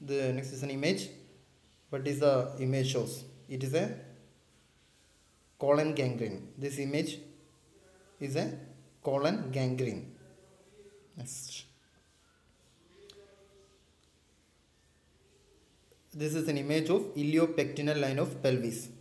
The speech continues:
You can see the blue line, that is a, that denotes a iliopectineal line. It is also,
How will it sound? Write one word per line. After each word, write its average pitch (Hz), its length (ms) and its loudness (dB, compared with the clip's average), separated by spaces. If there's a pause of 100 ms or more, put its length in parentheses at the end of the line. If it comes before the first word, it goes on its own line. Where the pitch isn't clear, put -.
(240)
You 135 80 -4
can 135 200 2
see 139 180 2
the 120 360 4 (100)
blue 143 220 4
line, 143 460 2 (260)
that 139 160 0
is 135 120 -2
a, 180 220 0 (840)
that 143 200 4
denotes 143 320 0
a 240 220 0 (160)
iliopectineal 139 840 4
line. 101 200 -2 (880)
It 135 100 -8
is 131 80 -2
also, 135 580 0